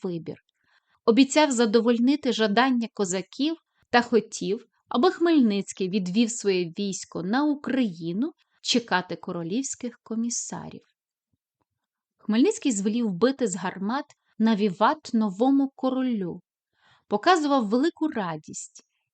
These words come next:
і чотирнадцятого падолиста козацьке військо рушило назад, взявши незначний викуп з Замостя.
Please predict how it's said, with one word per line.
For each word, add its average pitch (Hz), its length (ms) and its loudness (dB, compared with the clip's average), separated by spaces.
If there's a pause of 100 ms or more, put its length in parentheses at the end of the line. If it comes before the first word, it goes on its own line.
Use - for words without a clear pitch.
(180)
і 269 100 4
чотирнадцятого 254 1120 -2
падолиста 202 840 -6 (440)
козацьке 269 560 0
військо 247 640 -6 (440)
рушило 294 640 0
назад, 180 560 0 (640)
взявши 220 600 -2
незначний 196 840 -2 (160)
викуп 233 600 -4 (100)
з 202 100 -6
Замостя. 190 920 -2